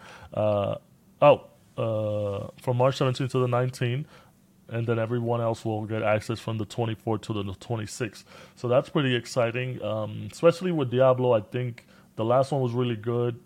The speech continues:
even though it took a while for it to become good after a couple of updates. But this one has already been having a lot of praise from the community, from everybody that has been playing it. Um,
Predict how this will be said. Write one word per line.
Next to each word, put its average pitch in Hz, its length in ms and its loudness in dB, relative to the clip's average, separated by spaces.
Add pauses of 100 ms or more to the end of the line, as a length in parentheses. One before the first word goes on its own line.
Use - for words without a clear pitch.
even 113 200 -4
though 117 100 0
it 110 80 -4
took 127 220 -4
a 131 40 0
while 117 280 4
for 113 220 -4
it 110 80 -8
to 120 120 -4
become 117 460 -4
good 113 260 -2
after 104 220 -2
a 101 40 -4
couple 107 380 -2
of 107 140 -2
updates. 113 320 -4 (320)
But 110 160 -4
this 127 200 -2
one 127 200 0
has 113 240 0
already 113 260 0
been 110 240 -6
having 117 280 -2
a 113 60 -2
lot 110 140 4
of 110 100 -2
praise 113 360 -4
from 113 240 -6
the 107 80 -8
community, 113 500 -4
from 104 180 -8
everybody 107 360 -4
that 104 140 -4
has 101 200 0
been 107 180 -8
playing 117 340 -4
it. 120 180 -8 (440)
Um, 101 380 -6